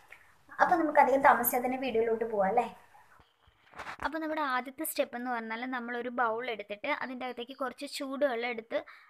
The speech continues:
ആ, വെക്കണം. ചൂടുവെള്ളം എന്ന് പറഞ്ഞാൽ നമുക്ക് മൈൽഡ് ആയിട്ടുള്ളൊരു ചൂട് മതി ട്ടോ. നമ്മുടെ വിരലുകൾ അതിൻ്റെ അകത്ത് മുക്കി വെക്കാൻ വേണ്ടിയിട്ടാണേ. ആ, ഇനി നമുക്ക് അതിൻ്റെ അകത്തേക്ക് വേണമെന്നുണ്ടെങ്കിൽ, ആ, കുറച്ച് ലെമൺ പിഴിഞ്ഞൊഴിക്കാം. ഞാനിവിടെ ഉപ്പാണ് ആഡ് ചെയ്യുന്നത് ട്ടോ.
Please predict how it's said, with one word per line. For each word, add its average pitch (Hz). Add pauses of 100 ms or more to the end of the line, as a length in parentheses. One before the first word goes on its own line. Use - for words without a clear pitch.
(120)
ആ, 254 (200)
വെക്കണം. 226 (220)
ചൂടുവെള്ളം 294
എന്ന് 311
പറഞ്ഞാൽ 302
നമുക്ക് 294
മൈൽഡ് 302
ആയിട്ടുള്ളൊരു 294
ചൂട് 254
മതി 214
ട്ടോ. 226
നമ്മുടെ 220
വിരലുകൾ 226
അതിൻ്റെ 220
അകത്ത് 262
മുക്കി 254
വെക്കാൻ 240
വേണ്ടിയിട്ടാണേ. 214 (580)
ആ, 254 (420)
ഇനി 311
നമുക്ക് 320
അതിൻ്റെ 277
അകത്തേക്ക് 285
വേണമെന്നുണ്ടെങ്കിൽ, 269 (360)
ആ, 254 (280)
കുറച്ച് 262
ലെമൺ 269
പിഴിഞ്ഞൊഴിക്കാം. 247
ഞാനിവിടെ 294
ഉപ്പാണ് 262
ആഡ് 220
ചെയ്യുന്നത് 208
ട്ടോ. 208